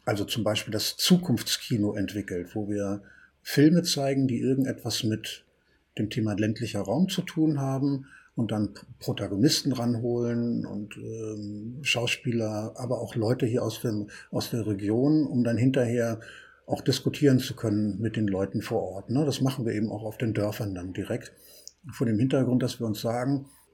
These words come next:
man kann den Leuten hier nicht... Ähm, irgendwas präsentieren auf dem Silbertablett und sagen, „Hier,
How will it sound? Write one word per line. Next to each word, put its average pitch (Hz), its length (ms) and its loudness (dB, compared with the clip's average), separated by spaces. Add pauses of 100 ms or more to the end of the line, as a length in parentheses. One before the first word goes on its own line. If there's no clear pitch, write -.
(580)
man 117 200 0
kann 135 200 2
den 123 160 4
Leuten 113 360 2
hier 123 160 -2
nicht... 117 340 -2
Ähm, 107 520 -2 (380)
irgendwas 123 480 4
präsentieren 113 680 0
auf 110 120 -2
dem 123 100 2
Silbertablett 117 640 0
und 113 140 -2
sagen, 107 260 -2
„Hier, 147 380 2